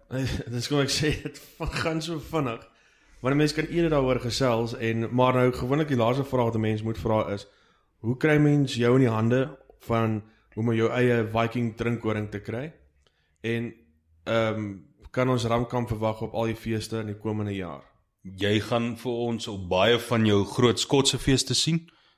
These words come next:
Speaker 2: nommer een, omdat dit is nou maar ons, ons is maar
Speaker 1: Teikenmark, ja.
Speaker 2: Ja, is ons teikenmark, ons is nou maar Skotse terroriste, as jy ons dit wil noem. Jy gaan ons baie, baie daar so sien.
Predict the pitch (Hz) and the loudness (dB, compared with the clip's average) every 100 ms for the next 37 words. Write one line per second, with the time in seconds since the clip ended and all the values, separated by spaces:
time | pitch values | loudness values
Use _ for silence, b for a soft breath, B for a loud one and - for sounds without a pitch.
0 | - 98 95 95 117 147 - b b b | -6 0 0 2 2 2 -2 b b b
1 | b 104 104 101 101 104 101 - 104 98 | b 2 4 4 2 2 2 2 2 2
2 | 90 87 92 - - - - - - - | 0 -2 -4 -4 -6 -8 -12 -16 -10 -2
3 | 113 101 104 95 76 - 107 120 110 110 | 0 0 -2 -6 -10 -10 0 2 4 2
4 | 139 131 160 151 151 127 135 127 113 113 | 2 2 2 4 2 4 4 2 -4 -6
5 | 113 123 120 110 123 117 117 113 113 107 | -4 -2 -2 -2 -4 -6 -2 2 4 4
6 | 110 - 113 104 107 101 110 101 110 110 | 2 0 -2 -2 -6 -4 -6 -2 -2 0
7 | 113 117 b b b b - 98 113 104 | -4 -6 b b b b -12 -8 -4 -4
8 | 90 95 104 98 95 95 90 104 113 - | 0 4 4 6 4 4 4 2 2 -4
9 | 110 120 110 | -12 -14 -16